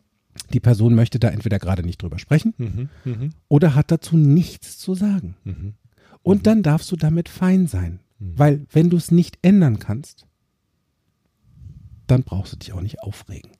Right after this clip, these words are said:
Speaker 2: Mhm.
Speaker 1: Und zweifelsohne, <laughs> vielleicht ertappst du dich dabei auch, du kannst es wirklich nicht ändern. Also sämtliche E-Mails oder WhatsAppen oder S M S en mit, „Jetzt antworte mir doch mal. Jetzt
Speaker 2: Ja.
Speaker 1: gib mir doch mal“, und es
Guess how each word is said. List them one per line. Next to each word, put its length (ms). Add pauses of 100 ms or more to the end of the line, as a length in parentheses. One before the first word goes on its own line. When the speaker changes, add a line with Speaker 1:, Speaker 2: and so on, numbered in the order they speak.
(120)
Speaker 2:
Mhm. 340
Speaker 1:
Und 280 (140)
zweifelsohne, 800
<laughs> 0
vielleicht 360
ertappst 380
du 40
dich 140
dabei 280
auch, 180 (340)
du 80
kannst 240
es 100
wirklich 260
nicht 180
ändern. 360
Also 240 (260)
sämtliche 520
E-Mails 880
oder 400
WhatsAppen 880
oder 360
S 140
M 140
S 200
en 180
mit, 180 (200)
„Jetzt 240
antworte 320
mir 80
doch 180
mal. 180 (380)
Jetzt 180
Speaker 2:
Ja. 60
Speaker 1:
gib 180
mir 60
doch 140
mal“, 200 (840)
und 180
es 220